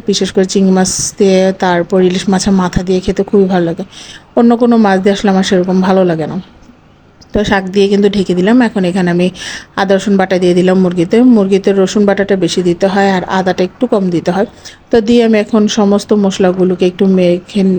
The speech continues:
নেড়ে নিয়েছি, আর আমি সাথে কিছুটা টমেটো দিয়ে দিলাম। মাংসতে একটু টমেটো দিলে আসলে স্বাদটা আমার কাছে খুব ভালো লাগে।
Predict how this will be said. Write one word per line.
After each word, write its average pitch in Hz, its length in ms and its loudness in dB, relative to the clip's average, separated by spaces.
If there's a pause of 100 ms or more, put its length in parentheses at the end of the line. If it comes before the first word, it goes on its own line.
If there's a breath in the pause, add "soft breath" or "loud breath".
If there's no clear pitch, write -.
(280)
নেড়ে 180 220 2
নিয়েছি, 175 320 -2 (480 loud breath)
আর 196 240 0
আমি 202 180 2
সাথে 202 320 -2
কিছুটা 202 340 -2
টমেটো 185 380 -2
দিয়ে 180 160 0
দিলাম। 180 220 0 (100)
মাংসতে 208 440 0
একটু 208 180 -2
টমেটো 196 380 0
দিলে 202 220 0
আসলে 190 200 -4
স্বাদটা 190 340 -4
আমার 185 120 0
কাছে 185 200 -2
খুব 196 220 -2
ভালো 190 220 0
লাগে। 165 200 -4